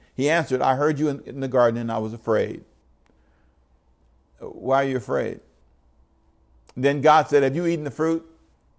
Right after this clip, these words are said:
He said, "I was afraid." And, and, and he said, "I, I was naked, and so I hid myself." And I love this.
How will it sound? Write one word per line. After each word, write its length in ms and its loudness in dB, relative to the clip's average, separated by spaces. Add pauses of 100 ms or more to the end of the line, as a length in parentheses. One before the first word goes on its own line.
(1700)
He 80 -14
said, 120 6
"I 40 8
was 100 4
afraid." 640 8
And, 240 -6
and, 220 -8
and 360 -6
he 120 -8
said, 180 2
"I, 320 2
I 100 4
was 140 4
naked, 500 4
and 140 -12
so 80 0
I 100 2
hid 220 8
myself." 460 -2
And 140 -8
I 100 2
love 260 4
this. 180 -4